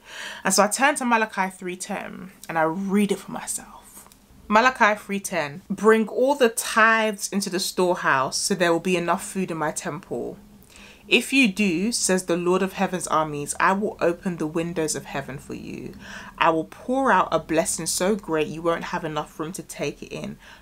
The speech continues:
Try it. Put me to the test." I said, "Oh, so I should test you, Lord.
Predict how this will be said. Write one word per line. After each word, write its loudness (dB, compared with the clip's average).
Try -2
it. -10
Put -2
me 0
to -6
the -10
test." -10
I -12
said, -12
"Oh, -8
so 0
I 2
should -8
test -4
you, -6
Lord. -16